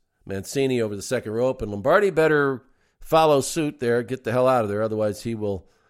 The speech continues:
meet the same fate. As Freddie Blassie steps into the ring, very happy. And Freddie Blassie, of course,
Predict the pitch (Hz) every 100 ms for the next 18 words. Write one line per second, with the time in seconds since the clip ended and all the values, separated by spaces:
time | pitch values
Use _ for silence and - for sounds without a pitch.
0 | _ _ _ _ _ _ - 113 117 -
1 | 131 110 104 156 170 170 - _ _ _
2 | _ _ - - 120 107 117 165 170 -
3 | 151 - 147 135 143 127 120 123 131 131
4 | 123 113 143 135 117 110 101 98 98 90
5 | _ _ _ _ _ _ _ _ _ _
6 | _ _ _ _ _ _ _ _ _ -
7 | _ _ _ _ _ _ _ _ _ _
8 | _ _ _ _ _ _ _ _ _ _
9 | _ _ - 131 135 131 - 180 156 147
10 | 156 151 135 131 127 113 - 135 131 123
11 | -